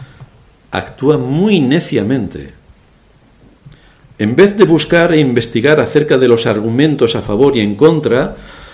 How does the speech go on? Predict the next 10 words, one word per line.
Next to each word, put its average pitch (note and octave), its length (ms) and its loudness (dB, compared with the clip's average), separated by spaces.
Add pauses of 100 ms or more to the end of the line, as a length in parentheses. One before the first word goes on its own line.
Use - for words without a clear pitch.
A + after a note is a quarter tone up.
(220)
la A2 100 0
gente F#3+ 280 2
ocupa E3 340 0
su C#3+ 120 0
mente E3 340 0
con A#2+ 220 0
cosas D#3 320 0
infinitamente C#3 800 0
menos C3+ 280 0
importantes A2 800 -2